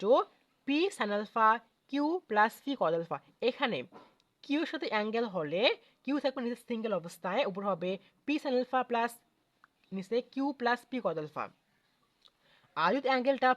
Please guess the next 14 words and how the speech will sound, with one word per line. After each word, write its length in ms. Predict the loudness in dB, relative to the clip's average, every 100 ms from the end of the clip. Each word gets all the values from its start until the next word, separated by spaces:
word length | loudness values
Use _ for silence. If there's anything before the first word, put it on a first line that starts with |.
| 0
পির 140 | -6 -4
সাথে 160 | -8 -6
হয়, 180 | 0 0 -2 _ _
তাহলে 160 | -4 -4
উপরে 180 | -2 -4 -2
হবে 280 | -6 -2 2 2 0 _ _ _ _
Q 20 | -2 0 0 -4 _ -10
sin 140 | -6 -4
alpha 280 | -6 -2 0 0 -4 _ -18
আর 60 | -12 -12
নিচে 240 | -6 -2 -2 -4 _ -4
P 20 | -2 0 -2
plus 320 | 0 0 0 -6 -20 _ _ _ _ _ _ _ _ _ _ _
Q 20 | -8